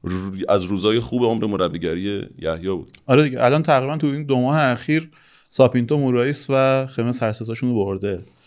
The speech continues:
Speaker 1: آره.
Speaker 2: و حالا جدا از اعاده حیثیت از مربیای ایرانی، اه، جایگاه خودش رو یه بار دیگه بازنمایی کرد که به هر حال موفق ترین مربی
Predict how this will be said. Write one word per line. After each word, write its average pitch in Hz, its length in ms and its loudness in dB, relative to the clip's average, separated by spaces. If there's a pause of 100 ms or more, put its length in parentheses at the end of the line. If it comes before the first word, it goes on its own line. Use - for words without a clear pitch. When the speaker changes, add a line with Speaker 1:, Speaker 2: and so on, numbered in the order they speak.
(120)
Speaker 1:
آره. 180 240 4
Speaker 2:
و 101 320 4 (140)
حالا 120 280 4
جدا 123 260 0
از 120 200 2
اعاده 110 340 -2
حیثیت 110 380 -4
از 107 360 -4
مربیای 110 520 2
ایرانی، 104 600 -2 (600)
اه، 92 520 -4 (920)
جایگاه 110 440 6
خودش 127 440 0
رو 110 60 0
یه 107 100 0
بار 104 180 0
دیگه 110 140 -4
بازنمایی 98 600 0
کرد 95 420 -6
که 95 380 -2
به 92 100 -2
هر 98 140 -2
حال 107 180 -2
موفق 98 360 -4
ترین 101 320 -6
مربی 107 580 -2